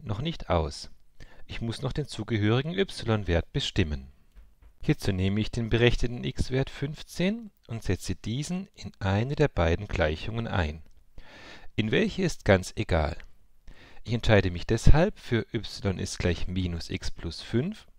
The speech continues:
weil ich da nicht so viel rechnen muss. Also, die Gleichung y ist gleich minus x plus fünf schreibe ich mir zuerst einmal auf. Dann ersetze ich das x durch die fünfzehn.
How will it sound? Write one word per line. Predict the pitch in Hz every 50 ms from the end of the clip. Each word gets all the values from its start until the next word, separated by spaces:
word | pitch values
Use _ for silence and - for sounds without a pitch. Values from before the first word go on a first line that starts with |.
| - - - - - - -
weil | - 98 87
ich | 87 82 - -
da | - 82 87 95
nicht | 127 135 - -
so | 147 143
viel | - 208 233
rechnen | 190 156 113 - - - 85 78
muss. | 73 73 73 - - - - - - - - - - - - - - - - - - - - - -
Also, | 120 120 110 92 85 76 - - - - - - - -
die | 214 226
Gleichung | - - 123 113 98 87 - 73 76 - - -
y | 170 - - - - 147 143 139 143
ist | - 110 - -
gleich | - 98 87 - -
minus | 92 95 95 90 87 82 -
x | - 95 - -
plus | - - - 80 -
fünf | - - - 180 233 - -
schreibe | - - - 104 101 101 110
ich | - -
mir | - 120 -
zuerst | - - - 95 98 95 - - -
einmal | 120 120 131 139 139 -
auf. | - 87 85 - - - - - - - - - - - - - - - - - - - - -
Dann | - 151 180 208
ersetze | 185 - 123 123 - - - 123
ich | 120 - -
das | - 82 76 - -
x | - 160 202 - - - - - - -
durch | - 92 87 -
die | - 160
fünfzehn. | - - - 101 87 76 - - - - - 73 64 62